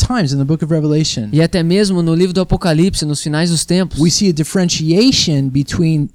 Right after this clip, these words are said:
Speaker 1: Israel, the Jewish people. We see a differentiation between Jewish people and believers.
Speaker 2: nós vemos uma diferenciação entre os judeus,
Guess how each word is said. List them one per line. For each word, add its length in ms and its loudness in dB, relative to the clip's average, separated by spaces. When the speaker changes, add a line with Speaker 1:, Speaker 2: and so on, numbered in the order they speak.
Speaker 1:
Israel, 640 2
the 140 -2
Jewish 320 0
people. 440 -2
We 100 -2
see 180 0
a 20 2
differentiation 960 0
between 340 -2
Jewish 380 2
people 420 -2
and 80 -2
believers. 680 -4
Speaker 2:
nós 220 2
vemos 280 4
uma 200 2
diferenciação 720 0
entre 260 0
os 100 2
judeus, 720 2